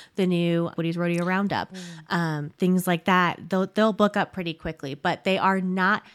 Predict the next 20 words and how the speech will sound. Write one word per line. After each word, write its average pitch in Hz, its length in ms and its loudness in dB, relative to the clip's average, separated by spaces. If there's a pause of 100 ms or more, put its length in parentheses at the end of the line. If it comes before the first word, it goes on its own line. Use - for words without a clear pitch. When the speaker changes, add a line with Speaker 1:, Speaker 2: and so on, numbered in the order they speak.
(220)
Speaker 1:
required. 180 920 0 (420)
Uh, 156 300 -2
highly 220 420 2
recommended, 196 580 0
but 175 140 -2
not 170 240 -2
required. 143 580 -6
So 160 280 -2 (280)
let's 247 280 2
talk 427 180 2
a 392 60 2
little 247 240 2
bit 233 240 4
about 202 280 2
how 226 420 0
you 220 200 -2
make 185 300 2
advanced 170 500 -2
dining 151 300 -2
reservations. 160 840 -6